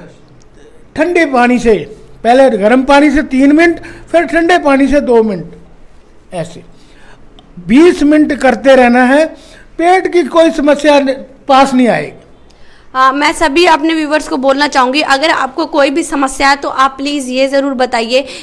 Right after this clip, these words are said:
Speaker 2: कि ये समस्या आपको कितने समय से है और आपकी उम्र कितनी है, ताकि जो है doctor साहब को आसानी हो सके आपकी जो है, आपकी problem के बारे में बताने में।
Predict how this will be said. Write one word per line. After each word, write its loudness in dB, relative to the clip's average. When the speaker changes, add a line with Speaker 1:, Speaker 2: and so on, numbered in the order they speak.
Speaker 2:
कि -4
ये 2
समस्या -2
आपको -2
कितने -6
समय -6
से -4
है 4
और 0
आपकी -2
उम्र -4
कितनी -4
है, 0
ताकि -6
जो -2
है 0
doctor -6
साहब -4
को -6
आसानी -6
हो -6
सके -6
आपकी -4
जो 2
है, 2
आपकी -2
problem 0
के 2
बारे 2
में -2
बताने -2
में। -2